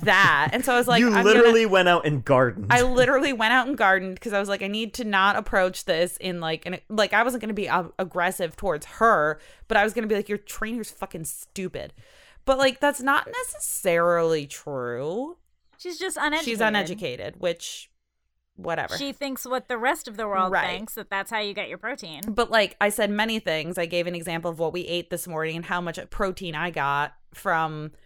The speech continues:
Speaker 1: my zucchini fritters and my strawberry smoothie that I had this morning, which was thirty-seven grams of protein just from not even trying. Like, I'm not trying to keep a protein
Speaker 3: Right.
Speaker 1: count. She,
Speaker 3: Right.
Speaker 1: like,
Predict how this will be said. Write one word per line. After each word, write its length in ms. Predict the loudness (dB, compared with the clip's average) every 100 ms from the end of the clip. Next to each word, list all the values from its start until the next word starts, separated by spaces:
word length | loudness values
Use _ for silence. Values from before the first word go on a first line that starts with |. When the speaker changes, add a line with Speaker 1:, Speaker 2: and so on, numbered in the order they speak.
| _ _
Speaker 1:
my 300 | -2 0 0
zucchini 560 | -2 -8 -10 -6 -4 -4
fritters 600 | -2 -2 0 0 -2 -6 -6
and 220 | -4 -2
my 220 | -2 -2 -2
strawberry 600 | -4 0 0 2 0 -2
smoothie 720 | -6 -6 -6 -6 -10 -12 -14 _ _ _ _
that 100 | -2
I 80 | -2
had 240 | 0 -2
this 160 | -2 -8
morning, 480 | -8 -8 -8 -12 -10
which 180 | -8 -4
was 220 | -4 -4
thirty-seven 640 | -4 -4 -2 -2 -4 -4 -2
grams 280 | -2 -2
of 80 | -6
protein 560 | -2 -2 -2 -8 -8 -10
just 280 | -10 -12 -4
from 160 | -2
not 160 | 2 2
even 180 | 2 -4
trying. 560 | -2 2 2 2 -4
Like, 160 | -8 -6 0
I'm 240 | 0 0
not 260 | 0 0 -2
trying 540 | -8 -4 -4 -4 -6
to 100 | -8
keep 200 | -6 -4
a 60 | -4
protein 440 | -2 -2 -2 0
Speaker 3:
Right. 140 | 2
Speaker 1:
count. 300 | 2 2 0 -2 -16 -20 -20 -18 -6
She, 60 | -4 -2 -2
Speaker 3:
Right. 80 |
Speaker 1:
like, 320 | 0 -2 -4